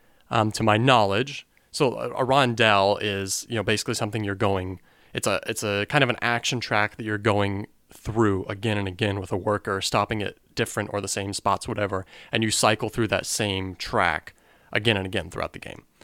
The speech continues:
Um, to my knowledge, the only ones on my list currently, uh, would be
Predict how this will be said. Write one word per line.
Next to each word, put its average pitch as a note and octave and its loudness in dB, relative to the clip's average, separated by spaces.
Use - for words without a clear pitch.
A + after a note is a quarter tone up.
Um, A2 0
to - -12
my A2+ 2
knowledge, B2+ 4
the A#2+ 0
only C#3+ 4
ones C3 4
on C3 6
my A2 6
list G2+ 0
currently, A2+ 0
uh, G2+ 4
would A2+ 2
be A2 2